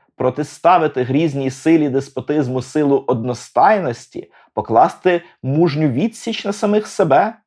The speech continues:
Та гетьман був уже старий і відкинув думки, за виконання яких зухвало вхопилася б буйна молодість.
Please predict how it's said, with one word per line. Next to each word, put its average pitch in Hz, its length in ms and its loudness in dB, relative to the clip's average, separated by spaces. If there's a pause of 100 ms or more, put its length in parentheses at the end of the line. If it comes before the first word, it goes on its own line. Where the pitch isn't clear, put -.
(340)
Та 120 100 -2
гетьман 240 420 -2
був 226 180 0
уже 214 200 2
старий 208 520 0
і 113 180 -4
відкинув 156 500 0
думки, 151 560 0
за 113 120 -2
виконання 127 540 0
яких 135 400 -2
зухвало 123 520 0
вхопилася 117 640 -4
б 120 40 -2
буйна 120 340 -4
молодість. 143 600 -4